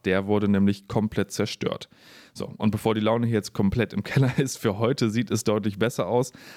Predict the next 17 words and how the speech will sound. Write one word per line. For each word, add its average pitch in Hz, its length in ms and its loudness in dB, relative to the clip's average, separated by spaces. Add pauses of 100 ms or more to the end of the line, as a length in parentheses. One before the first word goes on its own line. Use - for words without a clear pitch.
auch 120 220 -2
wenn 117 100 0
das 120 140 -2
jetzt 113 180 -2
nicht 117 140 2
das 104 180 0
Premium-Rosenmontagswetter 95 1500 0
gibt. 117 340 -2
Aber 147 400 0
das 117 180 -4
Karnevalskomitee 120 840 0
sagt, 107 360 -2
der 90 80 2
Düsseldorfer 117 560 0
Rosenmontagszug 98 960 0
ist - 240 -4
sicher. 107 440 0